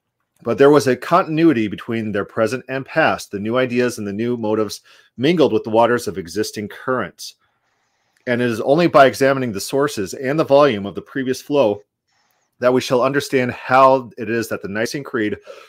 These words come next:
rather than the Sermon on the Mount, has formed the dominant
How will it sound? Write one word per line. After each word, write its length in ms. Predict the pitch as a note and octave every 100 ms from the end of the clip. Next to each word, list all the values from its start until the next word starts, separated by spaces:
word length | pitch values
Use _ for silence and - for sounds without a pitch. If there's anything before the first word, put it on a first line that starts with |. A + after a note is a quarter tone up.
| _
rather 320 | A2+ C3 D#3
than 160 | D#3+ D#3
the 80 | D3
Sermon 340 | - D#3+ D#3
on 80 | D3+
the 60 | C#3
Mount, 320 | A#2 A2 -
has 300 | - B2 B2+
formed 320 | - B2 A#2
the 40 |
dominant 500 | F2+ G#2 G#2 A2 A2+